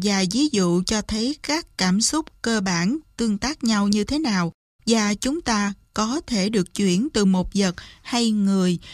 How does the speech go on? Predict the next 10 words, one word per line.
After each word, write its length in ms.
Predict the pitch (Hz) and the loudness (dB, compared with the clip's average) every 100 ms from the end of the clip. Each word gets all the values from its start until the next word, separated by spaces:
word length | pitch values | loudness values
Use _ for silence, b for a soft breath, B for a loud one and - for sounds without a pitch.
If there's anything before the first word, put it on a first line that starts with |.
| B | B
sang 320 | - 262 240 | 2 2 2
một 140 | 202 180 | 0 2
vật 200 | 196 175 | 0 0
hay 140 | 233 | 0
người 220 | 220 190 175 | 2 2 0
khác 420 | - 247 302 - | -2 -4 -4 -2
như 220 | 220 208 | 0 0
thế 180 | - 269 | -2 -2
nào. 360 | 247 185 165 156 _ _ _ _ _ _ _ - | -2 -2 -4 -8 _ _ _ _ _ _ _ -4
Spinoza, 840 | - - 233 220 220 208 208 | -2 0 2 2 2 0 0